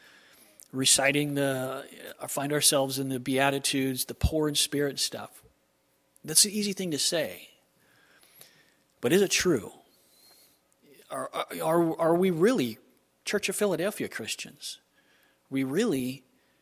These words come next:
the poor in spirit? Do we see ourselves that way? It's easy to take titles to ourselves, but are we really walking in the truth of what God says about us? Gotta agree with a lot. You gotta agree with all that Je-,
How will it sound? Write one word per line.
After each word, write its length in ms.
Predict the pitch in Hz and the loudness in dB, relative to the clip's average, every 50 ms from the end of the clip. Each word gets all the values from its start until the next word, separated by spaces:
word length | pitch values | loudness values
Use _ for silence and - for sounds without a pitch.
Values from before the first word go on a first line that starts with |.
| _ _ _ _ _ _ - | _ _ _ _ _ _ -8
the 80 | 143 | -6
poor 280 | - - - 170 165 147 | -4 0 2 4 4 4
in 80 | 139 | 4
spirit? 500 | 123 - - - - 196 175 120 - - | 4 2 2 2 0 -2 -2 -2 -4 -8
Do 60 | 135 139 | -8 -4
we 80 | 143 | 0
see 220 | 139 - - 202 190 | 0 0 0 0 -2
ourselves 440 | 131 110 - - 120 104 107 - | -2 -2 -2 -4 -4 -6 -8 -10
that 180 | - 120 120 - | -10 -10 -10 -12
way? 180 | - - - - - - _ _ _ _ _ _ _ _ _ _ | -14 -14 -14 -14 -16 -20 _ _ _ _ _ _ _ _ _ _
It's 100 | - - | -6 -2
easy 180 | - 254 262 269 | -2 -2 -2 -2
to 100 | 247 - | -4 -4
take 200 | - 254 247 - | -4 -4 -4 -2
titles 400 | - 226 254 269 - 135 123 - | -4 -4 -2 -2 -2 -2 -2 -4
to 100 | - 117 | -6 -6
ourselves, 680 | 98 - - - - - - - - - - - - - _ _ _ _ _ _ _ _ _ _ _ _ _ _ _ - | -6 -4 -4 -4 -4 -4 -6 -8 -10 -8 -8 -8 -8 -10 _ _ _ _ _ _ _ _ _ _ _ _ _ _ _ -14
but 100 | 117 117 | -12 -10
are 120 | 120 131 | -8 -8
we 100 | 135 139 | -8 -8
really 340 | 139 151 175 208 196 165 151 | -6 -4 -2 -2 0 0 -2
walking 540 | 131 131 139 151 185 - - 196 190 185 185 | -2 -2 -2 -4 -4 -6 -8 -8 -8 -8 -8
in 540 | - - 135 139 139 135 131 139 143 143 - _ _ _ _ _ _ _ _ _ _ | -6 -4 -2 -2 0 -2 -2 -6 -8 -10 -14 _ _ _ _ _ _ _ _ _ _
the 80 | - - | -12 -8
truth 420 | - - - - 277 220 - - | -6 -6 -4 -4 -6 -6 -4 -6
of 80 | 113 120 | -6 -6
what 120 | 120 113 | -6 -4
God 220 | - 127 120 123 127 | -4 -4 -2 -2 -2
says 280 | - - 208 214 156 | -2 -2 -2 -4 -6
about 280 | 123 107 98 98 98 76 | -6 -8 -10 -12 -14 -14
us? 320 | 73 - - - - - - _ _ _ _ _ _ _ _ _ _ - - - - - - - - - - 151 139 - - - | -12 -10 -8 -8 -8 -10 -14 _ _ _ _ _ _ _ _ _ _ -20 -20 -20 -20 -18 -16 -14 -14 -12 -14 -14 -16 -16 -8 -2
Gotta 160 | 180 190 214 | 0 2 2
agree 260 | 175 147 151 202 226 | 2 4 4 4 4
with 140 | 165 131 139 | 4 2 0
a 40 | 120 | -2
lot. 400 | 113 - - 139 147 - - 190 | -2 0 0 0 -2 -4 -8 -8
You 120 | 160 143 | -4 0
gotta 140 | 139 151 151 | 0 0 2
agree 160 | 143 160 180 | 4 4 4
with 120 | 185 175 151 | 4 4 2
all 160 | 165 196 240 | 2 2 0
that 140 | 196 120 - | 0 -2 -2
Je-, 160 | - - 123 | -2 -2 -2